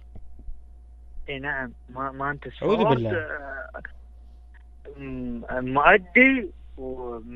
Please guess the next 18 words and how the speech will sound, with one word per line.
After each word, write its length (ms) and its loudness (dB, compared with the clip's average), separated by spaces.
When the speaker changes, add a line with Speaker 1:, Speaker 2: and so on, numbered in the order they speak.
Speaker 1:
بالحلبة 520 6
وم-، 500 -2
والمايك 540 0
أفضل 360 -2
من، 260 -8
آه، 200 -4
دوكنز 420 -4
أنا 100 -8
بالنسبة 340 -8
لي، 160 -8
لكن 300 4
أحس 280 -2
إنه 140 -6
بدري، 300 -2
بدري 460 -2
فصله. 360 -10
يعني، 140 -18
فريق 540 4